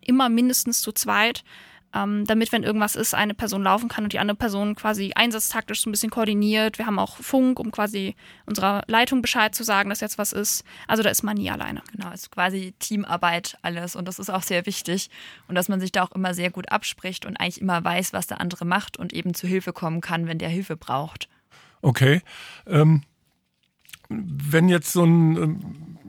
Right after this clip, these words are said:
Speaker 3: un-, jemand untergegangen, äh, wäre und, äh, dann muss man den ja vielleicht von tiefer rausholen oder i-, ist sowas gar nicht, äh, möglich?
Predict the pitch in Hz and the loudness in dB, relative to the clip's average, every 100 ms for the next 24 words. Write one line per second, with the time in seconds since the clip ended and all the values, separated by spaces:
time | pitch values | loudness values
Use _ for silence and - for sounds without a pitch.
0 | - 180 - 165 - - 175 208 190 170 | -18 -16 -16 -16 -18 0 6 6 4 -8
1 | - 165 - 151 165 165 156 - - 185 | -12 -10 -2 2 6 6 4 -2 -6 2
2 | 196 202 196 190 185 202 196 202 - - | 4 4 2 2 4 4 2 -2 -6 -12
3 | 139 131 147 170 233 240 240 190 - 175 | -6 2 6 6 6 4 4 2 2 4
4 | 175 - - 170 156 175 185 202 170 180 | 4 2 -6 -4 2 4 4 4 4 6
5 | 175 180 165 147 - - - 165 151 - | 4 4 2 2 -2 -14 -4 -2 -2 0
6 | 226 247 156 139 135 143 143 131 135 135 | 0 4 2 4 2 2 2 2 0 0
7 | 131 135 - - 165 - - 156 156 - | 0 -2 -8 -10 -8 -6 -4 2 2 2
8 | - - 127 139 - - - - - - | -4 0 2 2 -2 -8 -12 -16 -20 -20
9 | - - - 135 135 147 143 156 127 110 | -20 -18 -6 -2 0 6 6 6 0 -4
10 | - | -6